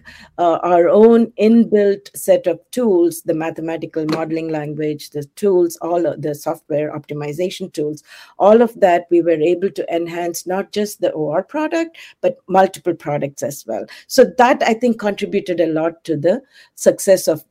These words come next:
where the O R team ended up. And I'm very glad to say that we took that step,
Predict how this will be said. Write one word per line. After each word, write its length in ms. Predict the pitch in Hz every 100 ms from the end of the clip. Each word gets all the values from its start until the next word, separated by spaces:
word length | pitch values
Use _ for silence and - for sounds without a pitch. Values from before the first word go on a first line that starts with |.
| _ _
where 340 | 160 185 175 170
the 120 | 165
O 180 | 160 156
R 140 | 160
team 340 | 156 147 143 -
ended 300 | 147 139 139
up. 260 | 180 156 _ _ - 214 -
And 280 | 190 196 -
I'm 400 | 196 202 202 180
very 240 | 269 320
glad 300 | 330 226 208
to 80 | 208
say 360 | 202 294 311 202
that 460 | 180 190 180 - -
we 300 | 170 196 180 175
took 180 | 247 247
that 220 | 196 160
step, 420 | - 339 254 -